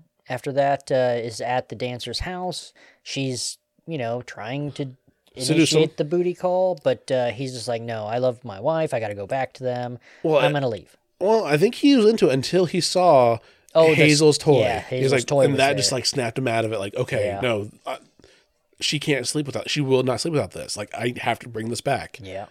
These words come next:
Speaker 2: That's just the way it is." And she, then he leaves the house. Cuts to Hazel screaming, crying, throwing a fit about her toy. All of a sudden, there is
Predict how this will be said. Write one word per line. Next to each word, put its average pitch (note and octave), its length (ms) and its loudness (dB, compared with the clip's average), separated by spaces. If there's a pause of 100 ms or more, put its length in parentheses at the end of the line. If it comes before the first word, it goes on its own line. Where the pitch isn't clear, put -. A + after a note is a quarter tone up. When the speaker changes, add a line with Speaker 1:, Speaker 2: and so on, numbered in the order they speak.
Speaker 2:
That's G2+ 220 -6
just - 260 -10
the A2 60 -10
way A#2+ 160 0
it D3 60 0
is." E3 360 -2 (560)
And C#3+ 160 0
she, F#3+ 100 0
then F3+ 320 0
he E3 80 6
leaves F3+ 160 6
the D#3 60 -2
house. - 400 -8 (640)
Cuts C#3 320 -2
to C3+ 880 2 (160)
Hazel D3 420 -2
screaming, C#3+ 520 0
crying, C3+ 500 2
throwing C3+ 200 2
a B2+ 40 4
fit C3+ 200 -2
about B2+ 240 0
her - 120 -8
toy. F3 500 6 (580)
All B2+ 100 -2
of D#3+ 60 -2
a D#3 60 -2
sudden, C#3 560 0 (340)
there B2+ 380 0
is B2+ 680 0